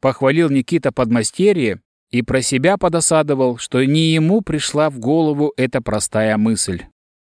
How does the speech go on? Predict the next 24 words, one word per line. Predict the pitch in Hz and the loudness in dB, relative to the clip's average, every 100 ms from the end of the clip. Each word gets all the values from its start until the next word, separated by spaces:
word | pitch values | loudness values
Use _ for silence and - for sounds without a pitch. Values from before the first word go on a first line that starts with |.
| _ _ - | _ _ -4
Когда | 123 120 190 | -2 2 2
три | 185 170 | 2 0
печки | 180 170 - | 2 0 0
были | 139 139 135 | -2 0 0
готовы | 120 127 196 185 135 | 0 0 0 2 2
вместе | 127 - 120 | 0 0 -4
с | - | -2
трубами | 139 123 117 113 | -2 0 2 2
для | 110 120 | 2 2
них, | 110 90 - _ | 0 -4 -14 _
Никита | 113 110 214 185 | -4 0 0 2
отправился | 143 - 165 170 139 135 | 2 2 2 4 2 -2
к | 143 | 0
руднику | 135 117 131 - 185 214 | 0 2 0 0 0 0
с | 185 | 0
атлантами. | 170 160 151 117 107 92 87 - _ _ - | -2 0 0 0 -2 -4 -6 -12 _ _ -6
Они | 123 226 | 0 2
несли | 190 - - 120 | 2 0 -2 -2
печи, | - 190 214 165 139 - | 0 0 0 -2 -4 -2
медные | 107 151 131 117 | 0 0 2 -2
трубы | 101 160 208 175 | 2 2 2 2
и | 156 113 | 0 -2
кое-какие | - 190 202 143 117 135 123 123 | 0 4 4 2 -4 0 0 0
инструменты. | 123 123 - 135 135 120 87 - - | 0 -2 -2 -2 0 0 -2 -10 -14